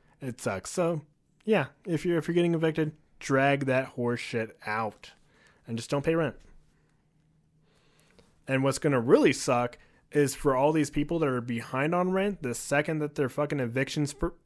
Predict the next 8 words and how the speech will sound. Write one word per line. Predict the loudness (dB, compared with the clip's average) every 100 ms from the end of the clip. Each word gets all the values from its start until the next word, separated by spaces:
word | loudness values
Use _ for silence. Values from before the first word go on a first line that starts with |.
| _ -8
eviction | -4 -2 -2 -2
protections | -2 0 0 -2 -4 -6 -6
l-, | -10 -8 -10 -12 _ -20 -4
are | -4
gone, | 0 0 2 2 0 -4 _ _ _ _ 2
they're | 2
just | 4 0
out. | -2 -4